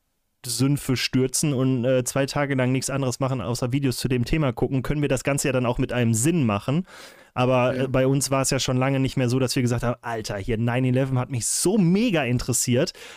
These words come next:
Speaker 1: hab ich, äh, die letzte Woche nur Videos geguckt, kann ich dir jetzt was zu erzählen, sondern das war so: Oh, wir haben eine Liste von Themen, welches, äh, würdest du am ehesten machen? Ja, okay, dat, ja gut, dann hast du jetzt zwei Wochen Zeit, go. So, und dann, dann
Speaker 2: Mhm.
Speaker 1: war es wieder nicht dieses: Ich hab da Bock drauf, das zu machen, sondern dieses:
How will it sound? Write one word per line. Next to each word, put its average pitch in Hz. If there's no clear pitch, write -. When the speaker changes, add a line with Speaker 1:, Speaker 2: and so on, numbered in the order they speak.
Speaker 1:
hab 180
ich, 156
äh, 151
die 139
letzte 156
Woche 147
nur 175
Videos 190
geguckt, 147
kann 175
ich 170
dir 156
jetzt 147
was 143
zu 151
erzählen, 143
sondern 131
das 127
war 143
so: 143
Oh, 156
wir 151
haben 147
eine 143
Liste 147
von 139
Themen, 139
welches, 147
äh, 131
würdest 143
du 143
am 135
ehesten 143
machen? 139
Ja, 135
okay, 135
dat, 123
ja 127
gut, 123
dann 120
hast 123
du 135
jetzt 120
zwei 127
Wochen 120
Zeit, 120
go. 113
So, 123
und 117
dann, 156
dann 160
Speaker 2:
Mhm. 185
Speaker 1:
war 196
es 156
wieder 170
nicht -
dieses: 151
Ich -
hab -
da 135
Bock -
drauf, 185
das 143
zu 135
machen, 170
sondern 165
dieses: 156